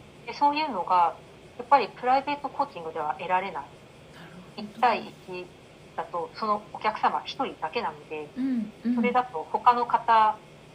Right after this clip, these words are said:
Speaker 1: からの、こう、シェアとかがないので、
Speaker 2: なるほど。
Speaker 1: そこから、こう、得られるっていうものはないんですね。
Speaker 2: あー、そっか。なんかこう、ひ-、
Speaker 1: はい。
Speaker 2: 人がいっぱいいると、いろんな人のいろんな人生があるから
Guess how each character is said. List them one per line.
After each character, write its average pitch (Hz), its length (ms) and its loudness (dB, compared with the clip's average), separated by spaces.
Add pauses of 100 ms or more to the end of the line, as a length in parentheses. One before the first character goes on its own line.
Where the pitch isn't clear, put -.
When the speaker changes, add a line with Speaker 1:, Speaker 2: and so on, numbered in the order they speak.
Speaker 1:
か 208 100 4
ら 180 220 4
の、 160 120 -8 (120)
こ - 60 -6
う、 - 60 -10
シ - 80 -10
ェ 214 140 6
ア - 40 0
と 151 100 -12
か 147 100 -12
が 151 160 -8
な 196 120 2
い 180 80 -10
の 156 180 -18
で、 160 200 -6 (160)
Speaker 2:
な 190 100 -10
る 196 60 -12 (200)
ほ 226 60 -10 (140)
ど。 240 40 -12
Speaker 1:
そ 226 60 -10
こ 220 140 -4
か 226 140 8
ら、 214 320 8
こ 190 260 -4
う、 - 40 -16
得 - 80 -4
ら 202 100 4
れ 214 120 -2
る 170 80 -8
っ - 20 -10
て - 220 -12
い 123 40 -6
う 190 40 -10
も 202 100 -6
の 196 180 -4 (200)
は 269 100 8
な 185 140 -4
い 165 40 -12
ん 151 60 -16
で 143 100 -18
す - 60 -20
ね。 170 180 -18 (220)
Speaker 2:
あ 240 260 -6
ー、 233 40 -10
そ 240 120 -12
っ 226 40 -10
か。 185 260 0 (280)
な 269 80 -6
ん - 20 -6
か - 100 -12
こ 202 240 0
う、 - 40 -16
ひ-、 - 140 -18
Speaker 1:
は 190 100 2
い。 - 40 -10
Speaker 2:
人 - 180 -2
が 320 80 2
い 311 60 2
っ - 40 -2
ぱ 349 140 4
い 302 60 4
い - 20 2
る 330 100 -2
と、 247 80 0
い 240 100 -2
ろ 269 120 -2
ん 285 40 2
な 330 80 0
人 339 200 -4
の 277 80 2
い 214 80 0
ろ 240 120 -2
ん 240 80 0
な 240 100 0
人 262 220 0
生 196 260 0
が 165 260 -2 (480)
あ 220 120 0
る 202 100 2
か 175 160 -4
ら 175 240 -4